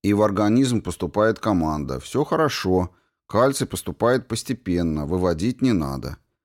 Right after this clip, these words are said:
Поэтому кальций нужно употреблять так: пятьсот миллиграмм в таблетках, а вторую часть из продуктов. Витамин D, который необходимо применять регулярно,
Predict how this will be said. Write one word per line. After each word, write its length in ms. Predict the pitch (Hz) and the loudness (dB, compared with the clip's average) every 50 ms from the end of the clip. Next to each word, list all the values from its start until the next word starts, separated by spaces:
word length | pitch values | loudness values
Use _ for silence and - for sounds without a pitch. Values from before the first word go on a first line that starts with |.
| _ _ _ _ _ _ | _ _ _ _ _ _
Поэтому 480 | - 87 104 113 107 - 104 98 95 | 0 2 2 2 2 2 2 0 0
кальций 440 | 92 - 110 123 135 135 - - 95 | 0 0 2 2 2 2 0 -2 0
нужно 400 | 80 87 104 117 110 101 98 90 | 0 2 2 2 2 2 0 0
употреблять 720 | 82 73 - 78 - - 85 73 78 90 101 104 101 - | 0 -2 -6 -8 -4 -4 -4 -2 0 2 2 0 0 -2
так: 340 | _ 85 67 57 - - - _ _ _ _ _ _ | _ -4 -4 -4 -8 -14 -20 _ _ _ _ _ _
пятьсот 460 | - 123 117 - - - 156 139 135 | -4 -4 -4 -4 -2 0 0 0 2
миллиграмм 540 | 117 110 107 107 110 98 107 113 110 101 90 | 2 2 2 2 2 2 2 2 2 2 0
в 60 | - | -2
таблетках, 800 | - 101 95 90 92 120 151 170 - - - 151 147 - - - _ | 0 0 0 0 2 0 0 0 -2 -2 -2 -2 -2 -2 -8 -4 _
а 100 | 92 95 | 0 0
вторую 500 | - - - 98 90 98 120 139 139 123 | 0 0 2 2 4 4 4 2 2 0
часть 420 | - - 120 117 127 - - - _ | 0 2 2 2 2 0 -6 -6 _
из 160 | 90 85 - | -6 -6 -4
продуктов. 760 | - - 95 98 82 71 69 65 - - - - - - _ _ _ _ _ _ _ _ _ _ _ - | -2 -2 -2 -2 -2 -4 -8 -10 -10 -16 -18 -18 -18 -20 _ _ _ _ _ _ _ _ _ _ _ -2
Витамин 640 | 82 95 95 - 123 113 107 110 107 101 98 87 | 0 0 2 2 2 2 4 4 4 2 2 2
D, 220 | 82 107 131 151 - | 2 4 4 4 2
который 440 | - 110 95 - 101 98 92 92 87 | 2 -2 -2 0 0 0 0 2 0
необходимо 680 | 90 90 85 - - 104 104 95 95 98 90 85 73 | 0 0 -2 -2 -2 -2 -2 0 0 0 0 0 -2
применять 540 | - 82 85 87 95 98 95 85 78 - 85 | -2 -2 0 2 2 2 2 0 -2 -4 -6
регулярно, 720 | 78 85 80 87 95 95 92 85 73 71 73 69 - - | -8 -6 -2 0 2 2 2 2 0 -2 -6 -10 -14 -14